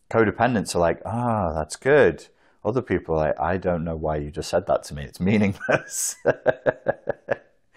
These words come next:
If you know, you know. If it hits you in that way, it's because that's relevant to your experience. Okay, kept it to just under half an hour. Not bad, not bad. Happy with that.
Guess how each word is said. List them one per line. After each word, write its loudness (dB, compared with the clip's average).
If 2
you 4
know, 8
you 4
know. 8
If 2
it 6
hits 2
you 2
in 0
that 2
way, 4
it's -4
because -4
that's -2
relevant 0
to -6
your -2
experience. -8
Okay, -4
kept -6
it -10
to 0
just -4
under -4
half -2
an -6
hour. -6
Not -6
bad, -8
not -14
bad. -14
Happy -10
with -2
that. -2